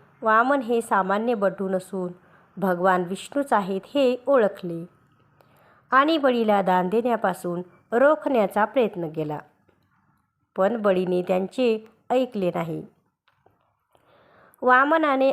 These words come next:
आपले रूप वाढवले आणि एका पावलात संपूर्ण पृथ्वी आणि दुसऱ्या पावलात स्वर्ग व्यापले. तिसरे पाऊल कुठे ठेवणार असा प्रश्न जेव्हा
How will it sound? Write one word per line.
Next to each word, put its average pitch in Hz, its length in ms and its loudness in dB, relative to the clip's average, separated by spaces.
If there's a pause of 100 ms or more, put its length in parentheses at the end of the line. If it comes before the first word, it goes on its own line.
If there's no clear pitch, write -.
आपले 214 420 2
रूप 247 320 -4
वाढवले 170 560 0 (1300)
आणि 196 340 0
एका 214 440 0 (320)
पावलात 233 400 4 (720)
संपूर्ण 320 520 2
पृथ्वी 247 500 -6 (120)
आणि 190 320 -2 (240)
दुसऱ्या 196 460 -4
पावलात 180 500 0 (520)
स्वर्ग 208 320 4
व्यापले. 170 480 -2 (840)
तिसरे 196 320 -2
पाऊल 202 360 2
कुठे 220 320 -4
ठेवणार 240 480 2 (340)
असा 277 240 -2
प्रश्न 339 440 -2
जेव्हा 202 400 0